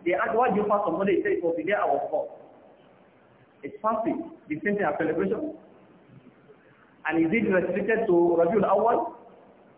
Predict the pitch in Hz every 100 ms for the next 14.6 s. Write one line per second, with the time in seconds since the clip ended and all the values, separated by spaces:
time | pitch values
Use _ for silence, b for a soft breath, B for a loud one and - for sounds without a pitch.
0 | _ _ _ _ - - - - _ _
1 | - 139 190 220 220 220 190 190 190 190
2 | - - _ - 156 220 208 214 208 208
3 | 196 196 - 196 180 160 285 - - -
4 | - - - - - - 143 143 - 196
5 | 190 196 156 - 185 - 165 180 180 -
6 | - - - - 202 226 220 196 262 277
7 | 247 240 202 170 175 180 190 208 - -
8 | - - 277 247 247 196 175 175 175 175
9 | 208 220 339 160 196 - - - 175 -
10 | - 247 269 - 247 226 339 330 320 -
11 | - - - 254 240 180 175 208 202 208
12 | 151 143 202 226 226 160 175 143 - -
13 | - - - - - - - 196 202 -
14 | 202 208 214 208 202 -